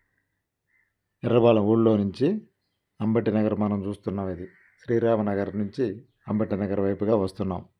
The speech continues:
ఈ రోడ్నే వెళ్తే నేషనల్ హైవే అంటే గౌతమ బుద్ధ రోడ్డుకి వెళ్ళొచ్చు. ఎర్రబాలెం ప్రత్యేకత ఏమంటే ఇక్కడ రైతులు ఎక్కువగా కనిపిస్తూ ఉంటారు. ఆ బీద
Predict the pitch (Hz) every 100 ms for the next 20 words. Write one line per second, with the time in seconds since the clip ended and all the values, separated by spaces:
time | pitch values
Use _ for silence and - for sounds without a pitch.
0 | _ _ _ _ _ _ _ _ _ _
1 | _ _ 123 117 123 110 123 117 110 110
2 | 110 113 104 131 - _ _ - 113 127
3 | 131 127 113 113 110 - 107 107 120 92
4 | 110 131 131 131 113 104 113 110 101 113
5 | 110 104 104 - - - _ _ _ _
6 | _ _ _ _ _ _ _ _ 113 117
7 | 123 127 123 113 120 127 117 113 110 104
8 | 117 107 104 - _ _ _ 110 113 135
9 | 107 104 139 _ _ _ _ - 120 143
10 | 156 135 - 135 127 127 113 113 113 113
11 | 104 92 98 90 - _ _ _ _ _
12 | _ _ _ _ _ _ _ _ - 120
13 | 113 127